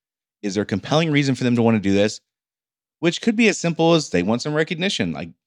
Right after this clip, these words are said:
you know, are they driven by recognition? Are they driven by being liked? Are they driven by being right? Are they driven by, um, uh,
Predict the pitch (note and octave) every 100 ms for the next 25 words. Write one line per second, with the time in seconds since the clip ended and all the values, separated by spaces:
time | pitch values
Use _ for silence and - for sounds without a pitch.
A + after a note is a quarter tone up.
0 | _ E2 E2+ B2+ - _ - F2+ F2+ G#2
1 | B2+ C3+ C#3+ D3+ D#3 F3 A3+ F#3+ - -
2 | G2 G#2 G#2 G2+ G2 A#2 F#3 C#3 F#2 F2+
3 | G2 G2 F#2 F#2 F2+ A2 F3 - F2 D#2+
4 | G2+ G#2+ G#2 G2 F#2 _ _ _ _ _
5 | _ F#2 F2 F2 E2 D#2+ - _ _ _
6 | _ _ _ - - B1+ D#2 E2 C#2